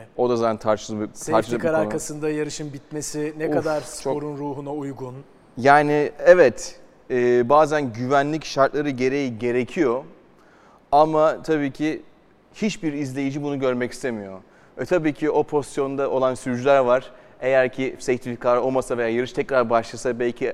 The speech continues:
Speaker 1: aleyhine veya dezavantajlarını isteyecek bir durum olacak. Ki mesela Gazze odanın bir tanesiydi bakıldığı zaman. Hani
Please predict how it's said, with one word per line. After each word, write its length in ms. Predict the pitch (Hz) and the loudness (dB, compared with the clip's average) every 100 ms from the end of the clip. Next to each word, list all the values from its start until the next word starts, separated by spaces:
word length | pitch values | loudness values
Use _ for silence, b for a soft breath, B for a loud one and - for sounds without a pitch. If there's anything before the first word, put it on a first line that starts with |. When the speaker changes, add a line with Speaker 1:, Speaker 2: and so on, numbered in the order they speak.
| - | -4
Speaker 1:
aleyhine 460 | 120 113 120 120 113 | -6 -2 -2 -2 -2
veya 180 | 104 101 | -2 -2
dezavantajlarını 680 | 120 123 117 120 120 135 | 2 4 4 2 -2 -2
isteyecek 300 | 127 - 120 | -4 -6 -8
bir 40 | 120 | -4
durum 160 | 131 | -2
olacak. 280 | 127 107 117 - b b - | 0 0 -2 -6 b b -12
Ki 100 | 117 | -6
mesela 260 | 113 110 110 | -6 -2 -2
Gazze 400 | 104 117 110 113 | 2 2 4 0
odanın 280 | 107 104 | 0 -4
bir 60 | 101 | -6
tanesiydi 640 | 104 101 101 107 92 98 104 | -8 -8 -8 -8 -8 -8 -6
bakıldığı 380 | 98 98 104 98 | -8 -4 -6 -6
zaman. 320 | 98 101 117 135 B B - | -6 -4 -6 -8 B B -4
Hani 400 | 120 123 120 | 0 2 0